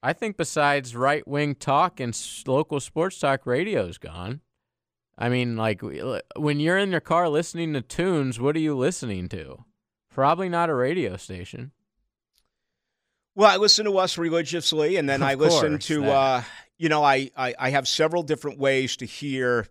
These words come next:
Speaker 2: great
Speaker 1: Pro-
Speaker 2: music that I love.
Speaker 1: Probably, like, Spotify
Speaker 2: Oh, yeah,
Speaker 1: or, you know.
Speaker 2: Spotify and, uh,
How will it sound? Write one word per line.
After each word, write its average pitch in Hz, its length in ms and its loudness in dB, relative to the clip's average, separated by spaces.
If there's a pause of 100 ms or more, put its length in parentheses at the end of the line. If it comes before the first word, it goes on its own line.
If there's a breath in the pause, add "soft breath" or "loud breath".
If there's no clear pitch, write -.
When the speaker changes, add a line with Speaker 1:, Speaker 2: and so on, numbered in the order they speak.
(1040)
Speaker 2:
great 135 300 -2
Speaker 1:
Pro- 139 80 -8
Speaker 2:
music 131 340 -4
that 110 120 -6
I 98 140 -2
love. 90 300 -14
Speaker 1:
Probably, 151 260 2
like, 131 240 0
Spotify 107 720 -2
Speaker 2:
Oh, 285 120 8
yeah, 190 140 4
Speaker 1:
or, - 60 -4
you - 0 -
know. - 60 -6
Speaker 2:
Spotify 165 1200 2
and, 98 240 -10
uh, 90 380 -4